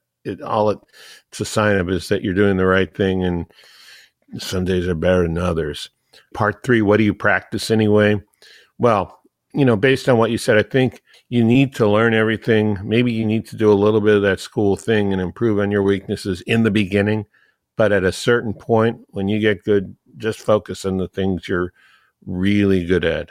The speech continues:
I mean, I remember that Tiger Woods would have a video analysis, like, a, I don't know, twenty or thirty segments of his swing. So he would, like, go,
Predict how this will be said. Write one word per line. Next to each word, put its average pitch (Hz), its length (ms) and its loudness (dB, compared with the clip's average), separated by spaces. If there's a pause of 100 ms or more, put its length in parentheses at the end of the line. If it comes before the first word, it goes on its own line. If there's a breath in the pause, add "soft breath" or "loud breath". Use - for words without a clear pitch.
I 85 60 -8
mean, 90 320 -6 (1200 loud breath)
I - 60 0
remember 120 600 2
that 95 180 2 (260)
Tiger 120 420 -2
Woods 101 600 2 (120)
would 160 300 -2
have 104 480 0
a 92 420 0 (460)
video 120 380 4
analysis, 95 1040 -2 (180)
like, 92 440 -8 (100)
a, 98 120 -6 (420)
I - 140 -12
don't 120 140 -10
know, 95 200 -8
twenty 113 400 0
or 101 120 0
thirty 101 840 -2 (400 soft breath)
segments 98 680 0
of 95 100 0
his 87 140 -2
swing. 90 500 -2 (180)
So 104 240 -2
he 98 100 -4
would, 95 200 -2
like, 80 280 -10
go, 110 220 4